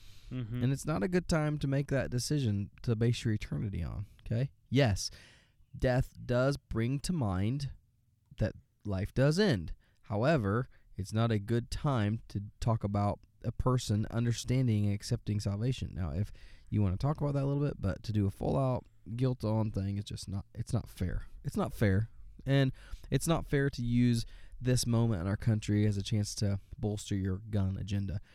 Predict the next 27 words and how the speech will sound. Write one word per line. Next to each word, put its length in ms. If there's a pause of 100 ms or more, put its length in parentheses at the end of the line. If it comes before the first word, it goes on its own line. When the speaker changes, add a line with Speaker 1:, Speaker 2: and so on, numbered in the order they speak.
(160)
Speaker 2:
Same 240
thing 240
went 160
for 140
Sandy 300
Hook 460
and 220 (400)
Columbine, 680
all 180
those 160
different 260
things. 240 (840)
Leave 260
people 240
alone. 320
Let 220
people 220
mourn 440
and 140
get 120
their 140
wits 280
about 220
them 200
before 300
you 100
start 240